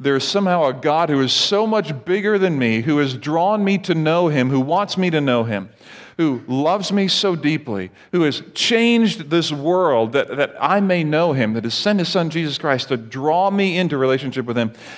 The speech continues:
that there has been maybe a time in your life when that is such a big idea, it ab-, you would absolutely give your life for that.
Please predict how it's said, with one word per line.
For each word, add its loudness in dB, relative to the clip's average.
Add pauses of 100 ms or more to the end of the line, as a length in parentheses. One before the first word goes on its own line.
(140)
that 0
there 2
has 0
been -2
maybe 2
a 2
time 0
in 0
your 4
life 2
when 2
that 2
is 2
such 0
a 0
big 0
idea, 2 (240)
it 0
ab-, -2
you 0
would 2
absolutely 2
give -2
your 2
life 0
for -2
that. -4